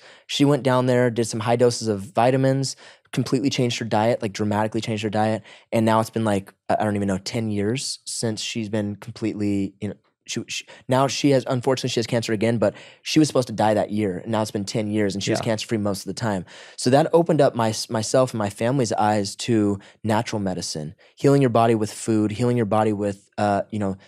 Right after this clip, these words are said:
Speaker 1: these, these natural types of supplements and stuff like that. And, you know, I, first day that I walk into this naturopath doctor, he's like,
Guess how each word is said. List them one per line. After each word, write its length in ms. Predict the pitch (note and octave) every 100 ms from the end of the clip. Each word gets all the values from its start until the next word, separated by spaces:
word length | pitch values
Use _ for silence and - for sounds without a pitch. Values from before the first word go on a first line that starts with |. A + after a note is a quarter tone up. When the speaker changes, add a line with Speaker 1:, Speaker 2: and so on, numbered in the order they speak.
| _ _
Speaker 1:
these, 380 | G2+ A2 A#2 G2+ -
these 180 | G#2+ G2
natural 320 | G#2 G#2 G2+
types 220 | - G#2
of 80 | F#2
supplements 520 | - A#2+ A#2+ A2+ G#2
and 80 | G#2+
stuff 240 | - G#2+
like 180 | A2 G2+
that. 280 | A2+ A#2 C3 - - - _ -
And, 540 | B2 A#2 A2+ G#2+ - -
you 140 | - A#2+
know, 320 | G#2 G2+ -
I, 600 | G#2+ A#2+ B2 B2+ B2+ B2+ -
first 460 | - D3 D3+ -
day 160 | D3 D3
that 100 | C#3+
I 60 | C3
walk 240 | C3 C3+
into 180 | C3+ B2+
this 120 | B2
naturopath 540 | A#2+ B2 B2+ B2+ A2+
doctor, 280 | - C3+ D3+
he's 120 | B2
like, 200 | A#2+ A2+